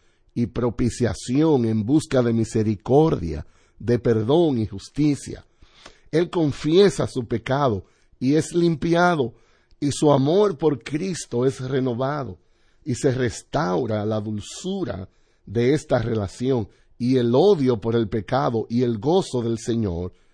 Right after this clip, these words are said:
se vuelve su fuerza. Si usted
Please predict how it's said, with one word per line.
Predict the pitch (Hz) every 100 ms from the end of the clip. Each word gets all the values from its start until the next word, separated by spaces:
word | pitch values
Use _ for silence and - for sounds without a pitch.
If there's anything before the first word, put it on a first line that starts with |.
| _
se | - 107
vuelve | 98 127 113 90 90
su | -
fuerza. | - - 87 76 - - _ _ _ _ _ _ _ _ _ _ _ _ _ _ _ _ - - -
Si | - 147
usted | 139 - 214 247